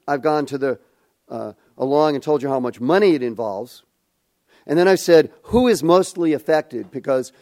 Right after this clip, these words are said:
what you can do is look at the incidence of these taxes and ask who is it that's gonna really care about this. So, for example, payroll taxes fall more heavily because of the fact that they're just a proportional tax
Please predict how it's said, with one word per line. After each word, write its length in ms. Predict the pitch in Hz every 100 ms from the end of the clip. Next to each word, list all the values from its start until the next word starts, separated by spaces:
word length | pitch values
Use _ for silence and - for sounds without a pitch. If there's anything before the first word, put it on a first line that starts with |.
| _
what 140 | - -
you 80 | -
can 120 | 143
do 240 | 180 254
is 120 | 175
look 140 | 165 151
at 60 |
the 180 | - 156
incidence 460 | 202 220 175 135 131
of 80 | 113
these 180 | 117
taxes 500 | - 117 110 - 139 143
and 100 | 135
ask 260 | 135 - _ _ -
who 220 | 202 226
is 140 | 196
it 120 | 175
that's 160 | - 147
gonna 160 | 156 143
really 240 | 151 135
care 300 | - 156 151
about 300 | 117 107 -
this. 200 | 113 - _ _
So, 160 | -
for 80 | 160
example, 380 | 165 180 175 156
payroll 520 | - 180 202 196 160
taxes 640 | 156 143 139 - 143 123 _ _ _ _ _ _ _ _ _
fall 300 | - 180 180
more 220 | 165 160 139
heavily 580 | - 202 190 151 123
because 560 | 127 135 - 127 135 120
of 200 | 135 127
the 240 | 127 120 - -
fact 260 | 151 135
that 140 | 147 127
they're 100 | 131
just 220 | 143 -
a 40 |
proportional 600 | 127 123 143 170 156 143 123
tax 400 | 123 117 -